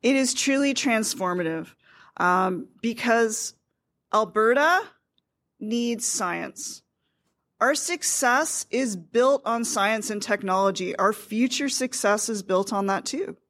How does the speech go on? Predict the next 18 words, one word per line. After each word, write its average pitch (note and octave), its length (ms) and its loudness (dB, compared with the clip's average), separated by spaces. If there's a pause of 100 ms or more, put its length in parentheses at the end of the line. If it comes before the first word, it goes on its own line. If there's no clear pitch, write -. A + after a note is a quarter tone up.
(640)
And A#3 240 2
we A#3+ 180 2
are C#4+ 140 4
here B3+ 720 0 (100)
to B3+ 260 0
answer G#3+ 520 -2
that F3 260 0
need. E3+ 460 -6 (580)
Um, F3 380 -4
this A3+ 260 0
investment C4+ 720 2 (280)
is G3 140 0
an G#3 100 -2
investment G#3 640 -2
for G3 340 0
all G3 300 4
of G3+ 180 0
Alber-, F#3 360 -2